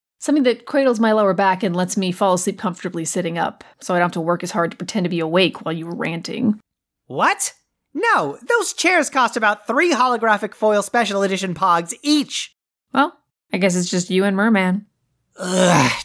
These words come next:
Speaker 2: it, fine, but only because I know you won't make a single pog so much as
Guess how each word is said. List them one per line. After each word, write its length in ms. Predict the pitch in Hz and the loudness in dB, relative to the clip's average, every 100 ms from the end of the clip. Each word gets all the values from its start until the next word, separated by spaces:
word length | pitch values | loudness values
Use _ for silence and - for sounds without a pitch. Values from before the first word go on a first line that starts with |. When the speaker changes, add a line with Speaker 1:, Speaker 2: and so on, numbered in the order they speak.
| - | -8
Speaker 2:
it, 240 | 202 - | -8 -8
fine, 760 | 147 - - - 214 208 160 - | -10 -10 -6 0 2 2 0 -2
but 180 | - - - _ | -2 -2 -6 _
only 280 | 233 208 196 | 0 2 0
because 340 | 185 202 175 196 | 0 0 0 2
I 160 | 180 | 2
know 220 | 170 170 | 2 2
you 160 | 156 151 | 2 0
won't 180 | 165 165 | -2 -2
make 180 | 156 165 | -2 -2
a 120 | 156 | -4
single 420 | - 233 196 165 | -2 0 2 0
pog 460 | - - 165 147 143 | -2 0 2 2 -2
so 200 | 190 160 | 0 2
much 220 | 160 - | 0 0
as 360 | 185 180 - | 0 0 -2